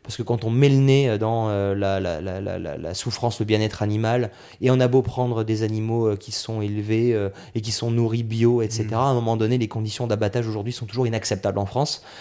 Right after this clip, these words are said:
Speaker 1: euh, parce que finalement, on passe, tous les animaux passent par les mêmes abattoirs. Euh, il n'y a pas des abattoirs bio. <laughs> Euh, et donc, euh, et donc au niveau de, de l'éthique, de la fin de vie des animaux, c'est, aujourd'hui, euh, c'est pas, c'est pas une contrainte aujourd'hui d'être devenu végétarien. C'est quelque chose que je vis,
Speaker 2: Mm.
Speaker 1: euh,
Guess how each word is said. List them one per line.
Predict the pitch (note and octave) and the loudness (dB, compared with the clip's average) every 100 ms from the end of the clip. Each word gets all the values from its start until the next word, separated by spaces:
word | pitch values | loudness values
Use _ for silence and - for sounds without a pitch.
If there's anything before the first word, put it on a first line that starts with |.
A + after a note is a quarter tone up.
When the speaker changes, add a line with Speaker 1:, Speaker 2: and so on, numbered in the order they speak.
| - - - | -18 -10 0
Speaker 1:
euh, | G#2+ | 2
parce | G2 - | 2 0
que | |
finalement, | G#2 G#2+ G2+ G#2 | -2 2 2 4
on | B2+ | 2
passe, | G#2 F#2+ G2+ | 0 -4 -8
tous | - | 0
les | A2+ | 0
animaux | G#2+ A2 | 2 0
passent | A2 A#2 | 2 0
par | - G#2+ | 0 -2
les | |
mêmes | G#2 A#2+ | 0 0
abattoirs. | A2+ G2 F#2+ A2+ C3 - _ - - - - | 2 0 0 -2 -2 -10 _ -20 -20 -18 -6
Euh, | G2 G2 | -2 0
il | |
n'y | G2 | 2
a | |
pas | G2 | 2
des | B2 A#2 | 2 2
abattoirs | A2+ G#2 G#2+ | 2 2 2
bio. | A2 B2 C3+ | 4 4 4
<laughs> | - - - - - - | 2 -6 -18 -18 -12 -4
Euh, | G#2 G2+ G2 G2 F#2+ G2+ F#2+ F#2+ | 0 0 2 0 0 0 0 0
et | G#2+ | -2
donc, | G#2+ A#2+ A#2 | 0 0 2
euh, | A#2+ G#2+ G2+ G2 G2 G2 F#2+ F#2+ | 4 4 4 4 4 2 2 2
et | G2 | 0
donc | G#2 A2+ | 0 0
au | A2 | 0
niveau | G#2 A2+ B2 | 0 2 4
de, | A2+ A2 | 4 0
de | G#2+ | 2
l'éthique, | G#2+ A2 - - C3+ | 4 2 0 -2 2
de | A2+ | 4
la | G#2 | 2
fin | G2 A#2 | 4 2
de | A2+ | 2
vie | A2+ A#2+ | 0 -2
des | A2 | 0
animaux, | G#2+ G2+ G2+ A2 | 0 0 -2 -2
c'est, | G#2+ - F2+ E2+ - - - - | -2 -4 -6 -8 -18 -18 -14 -4
aujourd'hui, | A2+ B2 C#3 D#3 | 0 2 6 8
euh, | A#2+ A#2 - _ _ - | 8 4 -8 _ _ -6
c'est | - | 0
pas, | C#3 C#3 | 4 4
c'est | B2+ C3 | 4 2
pas | D3 | 2
une | C3+ | 2
contrainte | B2 - E3+ | 0 0 0
aujourd'hui | B2 A#2+ A2+ | 2 0 0
d'être | A2 | -2
devenu | A2 G#2+ | -2 -2
végétarien. | G#2+ G2+ G2+ G2+ F#2 | -2 -4 -4 -4 -6
C'est | - | -10
quelque | G#2 G2 | -10 -8
chose | B2+ | -8
que | - G#2+ | -8 -2
je | G#2 | -2
vis, | G2+ C3 | 0 2
Speaker 2:
Mm. | A2+ | 4
Speaker 1:
euh, | F#2+ | 2